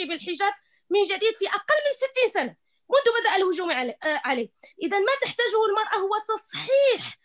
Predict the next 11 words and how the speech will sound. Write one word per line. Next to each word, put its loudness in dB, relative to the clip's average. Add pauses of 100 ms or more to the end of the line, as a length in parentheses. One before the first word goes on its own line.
(300)
آه، 2
خمول 4 (120)
الهوية 2
إلى 0
الهوية 0
المشتعلة، -4 (140)
تلك -6
الهوية -2
التي -4
لا 0
تخمل، -6